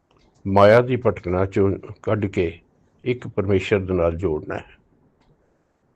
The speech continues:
ਔਰ ਉਹ, ਉਹਦੇ ਵਾਸਤੇ ਕੋਈ ਵਰਤ ਰੱਖਣ ਦੀ ਲੋੜ ਨਹੀਂ,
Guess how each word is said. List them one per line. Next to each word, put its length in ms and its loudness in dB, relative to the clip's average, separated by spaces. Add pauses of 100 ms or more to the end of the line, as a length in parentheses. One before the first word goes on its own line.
(1300)
ਔਰ 140 4
ਉਹ, 460 2 (360)
ਉਹਦੇ 260 4
ਵਾਸਤੇ 340 4
ਕੋਈ 140 -2
ਵਰਤ 320 0
ਰੱਖਣ 340 -2
ਦੀ 180 -6
ਲੋੜ 280 -6
ਨਹੀਂ, 160 -8